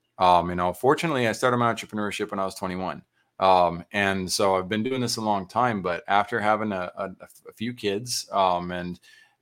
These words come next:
being in a startup world, um, where we didn't have, I had one Saturday off per month. I was on call for that Saturday. That was it. Um, you know, we were, we were grinding tooth and nail to try to move things forward.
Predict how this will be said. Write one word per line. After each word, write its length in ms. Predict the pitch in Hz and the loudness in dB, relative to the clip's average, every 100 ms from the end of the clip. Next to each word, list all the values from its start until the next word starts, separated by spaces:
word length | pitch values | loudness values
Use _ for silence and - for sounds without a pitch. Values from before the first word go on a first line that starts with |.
| - | -8
being 220 | 107 110 | -4 -2
in 80 | 104 | -2
a 40 | 98 | -2
startup 400 | 107 104 98 - | 2 2 2 0
world, 360 | 92 104 120 - 98 | 0 0 -4 -12 -2
um, 260 | 92 90 | 0 0
where 100 | 90 | -2
we 120 | 92 | -4
didn't 320 | 92 104 113 110 | -4 -4 -6 -8
have, 440 | - 90 92 87 - - | -6 0 0 0 -4 -2
I 100 | 110 | -2
had 180 | 92 | -2
one 280 | 87 104 123 | -6 -4 -4
Saturday 420 | 120 123 117 110 | -2 -2 -2 -2
off 240 | 107 104 - | -2 -4 -4
per 100 | 107 | -6
month. 400 | 123 127 - - _ _ _ _ _ _ _ _ _ | -4 -6 -10 -20 _ _ _ _ _ _ _ _ _
I 80 | 90 | 0
was 200 | 95 92 | 0 0
on 180 | 95 95 | -4 -4
call 400 | - 104 76 - | 0 2 2 -2
for 80 | - | -6
that 180 | 87 73 | -4 -4
Saturday. 460 | - 85 80 67 - _ _ _ _ _ _ _ | -2 -2 -4 -10 -14 _ _ _ _ _ _ _
That 60 | 92 | -4
was 140 | 92 95 | -2 -2
it. 200 | 95 - _ _ - | -4 -6 _ _ -2
Um, 280 | 92 85 85 | 4 4 2
you 60 | |
know, 100 | 85 | -4
we 140 | 82 98 | 0 0
were, 240 | 90 78 95 | 0 -4 -6
we 160 | 104 | -2
were 80 | 90 | -2
grinding 960 | 78 87 87 92 113 113 113 113 113 117 _ _ | -2 -4 0 0 0 -2 -4 -6 -6 -10 _ _
tooth 300 | - 117 113 | -4 -2 -2
and 140 | 104 87 | -2 -2
nail 400 | 90 85 67 - - | -2 -4 -4 -12 -14
to 80 | |
try 160 | 101 98 | 0 0
to 60 | 92 | 2
move 240 | 95 90 | -2 -4
things 260 | 98 92 - | -4 -4 -4
forward. 420 | 90 85 85 | -2 0 0